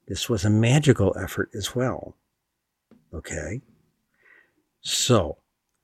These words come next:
we published five a week for the next few weeks, got to about the last twenty books. I looked at Linda and said, "The process is tight enough now. I will give you ten next week.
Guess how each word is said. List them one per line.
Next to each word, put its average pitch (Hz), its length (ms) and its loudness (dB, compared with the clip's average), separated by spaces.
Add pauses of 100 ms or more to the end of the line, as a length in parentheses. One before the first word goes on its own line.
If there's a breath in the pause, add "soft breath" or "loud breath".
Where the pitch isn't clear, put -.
(360)
we 104 480 0 (540)
published 98 360 -4
five 110 360 -6
a 147 80 2
week 117 360 -2
for - 120 -14
the 95 80 -4
next 92 380 -8
few 135 160 0
weeks, 98 320 -4
got 104 320 -2
to - 160 2
about 104 300 2
the 98 80 -2
last 95 380 0
twenty 127 320 2
books. 90 540 -4 (520 soft breath)
I 98 60 -4
looked 98 320 -2
at 135 140 2
Linda 101 400 0
and 98 160 -6
said, 104 220 -4 (360)
"The 104 100 0
process - 640 6
is - 160 2
tight 120 320 2
enough 90 360 -4
now. 73 440 -8 (920 soft breath)
I 123 160 4
will 127 140 8
give 113 220 6
you 113 180 4
ten 123 400 0
next - 360 -4
week. - 380 -10